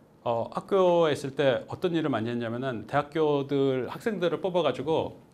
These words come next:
커뮤니티 그룹을 만든 다음에 해커톤 같은 거를 하는 행사를 많이 했어요. 그러니까 올 여름에 무슨 행사를 했냐면은, 어, 소위 말하는 소프트웨어 중심 대학이라는 대학들이 있거든요.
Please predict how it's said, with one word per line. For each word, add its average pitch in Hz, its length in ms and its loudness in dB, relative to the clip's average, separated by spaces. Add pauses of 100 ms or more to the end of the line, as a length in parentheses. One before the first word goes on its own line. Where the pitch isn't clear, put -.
(160)
커뮤니티 196 380 -6
그룹을 135 280 0
만든 113 280 -4
다음에 113 240 -2
해커톤 196 460 -2
같은 123 260 -8
거를 107 240 -6
하는 135 180 -8
행사를 131 400 -8
많이 95 180 -10
했어요. 104 440 -8 (300)
그러니까 120 180 0
올 131 120 4
여름에 117 500 0 (120)
무슨 135 200 -6
행사를 123 260 -4
했냐면은, 113 540 -8 (480)
어, 113 200 -2
소위 208 180 0
말하는 165 340 2
소프트웨어 262 400 0
중심 165 340 0
대학이라는 113 680 0
대학들이 113 380 -4
있거든요. 107 380 -8